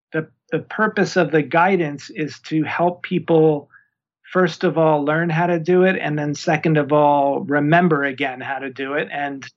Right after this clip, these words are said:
and also have maybe a little encouragement and inspiration that they can do it. Because for many people, it's difficult, at least at first,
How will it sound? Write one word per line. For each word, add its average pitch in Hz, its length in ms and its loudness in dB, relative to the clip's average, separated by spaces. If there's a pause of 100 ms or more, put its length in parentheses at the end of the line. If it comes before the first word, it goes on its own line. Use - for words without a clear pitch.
(100)
and 151 160 0
also 165 340 2
have 160 320 0
maybe 165 320 0
a 160 80 2
little 165 300 2
encouragement 160 800 -2
and 143 140 -10
inspiration 156 680 -2
that 139 160 -4
they 160 140 2
can 196 300 2
do 143 200 0
it. - 260 -10 (200)
Because 156 460 0
for 156 180 0
many 160 280 0
people, 156 360 -2
it's 139 180 -6
difficult, 156 720 0 (380)
at 147 140 -4
least 156 300 0
at 135 160 -2
first, 139 600 -2